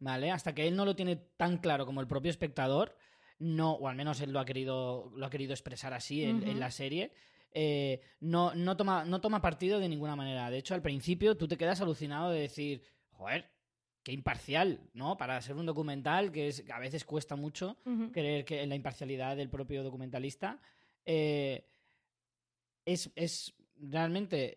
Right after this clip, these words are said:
Speaker 1: eh, impresionante hasta que, efectivamente, los argumentos y la historia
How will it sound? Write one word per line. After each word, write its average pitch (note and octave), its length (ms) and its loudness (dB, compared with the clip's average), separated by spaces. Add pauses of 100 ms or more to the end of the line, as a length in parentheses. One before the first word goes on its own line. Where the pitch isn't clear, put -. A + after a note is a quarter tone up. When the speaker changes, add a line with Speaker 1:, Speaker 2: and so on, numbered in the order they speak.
(200)
Speaker 1:
eh, B2+ 60 -6
impresionante D#3+ 840 -4 (340)
hasta E3+ 400 0
que, G3+ 400 -2 (400)
efectivamente, C3 800 -4 (300)
los A2+ 220 -12
argumentos D#3+ 720 0
y C#3+ 240 -4
la C3 120 -2
historia F3 600 2